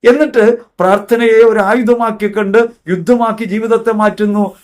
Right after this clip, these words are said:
ജീവിതത്തിൽ നേട്ടങ്ങൾ നേടാൻ വേണ്ടിയുള്ള പരാക്രമത്തിനിടമായിട്ട് ദൈവം മാറിത്തീരുന്നു. നിനക്ക് വേണ്ടി കുരിശിൽ മരിച്ച ഒരുവനെ അനുകരിച്ച് ജീവിക്കാൻ, അവനിൽ ജീവിക്കാൻ കഴിയാതെ പോകുന്നു. എനിക്ക് ജീവിതം ക്രിസ്തുവാണെന്ന് പറയാൻ കഴിയാത്തിടത്തോളം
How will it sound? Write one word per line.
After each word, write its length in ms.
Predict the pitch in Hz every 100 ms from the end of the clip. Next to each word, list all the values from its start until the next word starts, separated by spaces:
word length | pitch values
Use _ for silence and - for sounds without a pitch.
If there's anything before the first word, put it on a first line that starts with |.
| _
ജീവിതത്തിൽ 500 | 185 220 214 208 208
നേട്ടങ്ങൾ 520 | 202 208 214 226 214 202
നേടാൻ 360 | 196 202 214
വേണ്ടിയുള്ള 320 | 196 190 202
പരാക്രമത്തിനിടമായിട്ട് 1400 | 208 202 226 233 233 220 - 196 196 190 190 185 185 165 - _
ദൈവം 320 | 170 202 220 190
മാറിത്തീരുന്നു. 800 | 185 190 180 180 170 170 160 - _ -
നിനക്ക് 280 | 175 190
വേണ്ടി 220 | 196 202 196
കുരിശിൽ 360 | 190 185 208
മരിച്ച 340 | 196 196 180 208
ഒരുവനെ 400 | 180 180 196 196
അനുകരിച്ച് 560 | 202 190 214 214 214
ജീവിക്കാൻ, 600 | 202 190 185 190 190 175 _ -
അവനിൽ 320 | 143 208 240
ജീവിക്കാൻ 500 | 190 214 196 202 190
കഴിയാതെ 340 | 165 185 220 202
പോകുന്നു. 520 | 185 185 185 175 156 - -
എനിക്ക് 240 | 202 233 196
ജീവിതം 380 | 175 196 180 185
ക്രിസ്തുവാണെന്ന് 720 | 180 180 - 240 214 202 196
പറയാൻ 380 | 185 190 214 208
കഴിയാത്തിടത്തോളം 1080 | 165 190 240 226 226 190 185 175 170 160 -